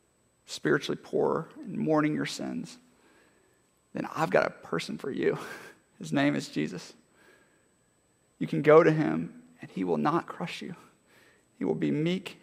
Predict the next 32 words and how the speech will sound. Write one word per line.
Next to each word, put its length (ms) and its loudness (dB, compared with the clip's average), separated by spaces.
and 140 -8
gentle, 440 -4
take 340 -2
you 100 -6
in 80 -6
his 160 -10
hands, 480 -10
and 120 -10
bring 240 0
you 80 -6
back 220 -6
to 100 -16
life. 360 -10
Might 220 4
you 80 -2
take 300 -4
yourself 420 -6
to 100 -12
him 360 -8
today? 400 -8
The 60 -12
second 360 8
outworking 680 4
is, 100 -12
because 520 4
Jesus 480 -4
is 100 -10
meek 240 -2
and 140 0
gentle 260 0
with 180 -4
us, 380 2